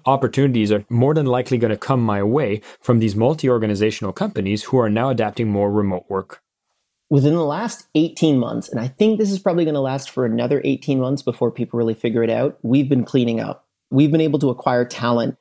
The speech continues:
Speaker 2: such cost-effective talent and such good talent. It's been mind-blowing. We just hired someone who used to work for Indeed,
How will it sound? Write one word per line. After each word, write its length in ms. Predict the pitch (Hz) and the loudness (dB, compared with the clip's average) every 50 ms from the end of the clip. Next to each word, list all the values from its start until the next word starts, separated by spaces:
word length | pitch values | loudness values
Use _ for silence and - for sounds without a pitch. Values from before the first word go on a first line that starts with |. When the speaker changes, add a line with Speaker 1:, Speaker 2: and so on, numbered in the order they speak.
| _ _ _ _ - | _ _ _ _ -12
Speaker 2:
such 560 | - - - - - - 190 190 185 - - | -10 -10 -8 -8 0 0 0 0 0 -6 -10
cost-effective 640 | - 160 151 156 - 156 131 139 113 - 117 104 - | -8 -6 -6 -4 -4 -2 -2 -2 -2 -2 -6 -10 -10
talent 480 | - 110 110 117 127 135 135 127 - - | -8 -6 -4 -2 -2 -2 -2 -4 -4 -2
and 140 | 131 127 110 | -2 0 0
such 240 | 127 120 - 110 104 | 0 -2 -2 -4 -2
good 240 | 135 135 135 143 | 0 2 2 2
talent. 420 | - - 143 139 147 160 170 170 - _ _ _ _ _ _ _ _ _ - | 0 -4 -4 -2 -2 -2 -2 -4 -6 _ _ _ _ _ _ _ _ _ 0
It's 120 | 151 117 - | 0 0 2
been 160 | - 135 123 | 2 2 4
mind-blowing. 680 | 123 120 123 123 123 117 120 110 107 107 107 - - - | 4 2 0 0 0 0 0 0 -2 -2 -4 -6 -6 0
We 140 | 127 143 151 | 0 2 2
just 220 | 139 151 139 - | 2 0 -2 -2
hired 440 | - - 143 135 131 123 131 - - _ _ _ _ | -4 -2 0 0 2 2 0 -4 -6 _ _ _ _
someone 560 | - - - 143 135 131 123 123 123 120 120 - - - | -14 -4 0 0 2 2 2 2 2 0 -2 -2 -6 -16
who 560 | - - 135 127 120 120 117 113 113 107 107 _ _ _ - - - - _ _ _ _ _ _ _ - | -8 -2 0 2 2 2 0 0 -2 -4 -8 _ _ _ -20 -20 -20 -20 _ _ _ _ _ _ _ -4
used 280 | 113 127 170 214 - | 2 4 4 4 4
to 80 | - 151 | 2 2
work 280 | 113 110 113 110 - - | 2 2 0 -2 -4 -2
for 220 | - 120 117 117 - | 0 0 0 0 0
Indeed, 640 | - 123 117 113 101 127 131 120 - 98 98 - | 0 0 0 0 0 0 0 0 0 -2 -6 -8